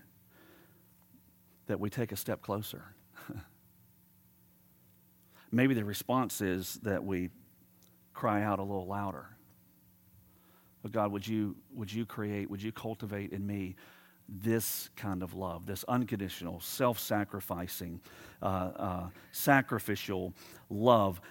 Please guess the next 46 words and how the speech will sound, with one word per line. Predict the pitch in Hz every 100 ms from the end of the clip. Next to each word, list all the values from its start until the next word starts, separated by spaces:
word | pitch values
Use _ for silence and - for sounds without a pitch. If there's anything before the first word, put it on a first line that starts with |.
| -
that | 117 107
is | 101
a | 107
demonstration | 101 147 175 160 - 123 120 113 104
of | 113 107
my | 113 127 156
life | 147 139 127 107 -
in | 127 120
Christ? | 113 120 104 -
Would | 113 104
you | 147 190
produce | 185 156 120
that | 123 113
kind | 135 120
of | 110
love | 113 98
to | 117
me, | 107 95 - -
even | 165 190 196
to | 165
those | 147 131 127
that | 127 117
are | 107 101 - 120
difficult | 160 180 165 180
to | 165
love, | 156 156 - -
even | 175 185 170
to | 139
those | 131 123
who | 135 117
have | 110 95 - -
hurt | 175 180
me, | 180 180 160 -
even | 165 180
to | 160
those | 135 123 120
who | 131
have | 117 107 - -
wronged | 135 151 175
me, | 175 175 165 -
even | 180 180
to | 151
those | 143 135
who | 151
are | 123
so | - 117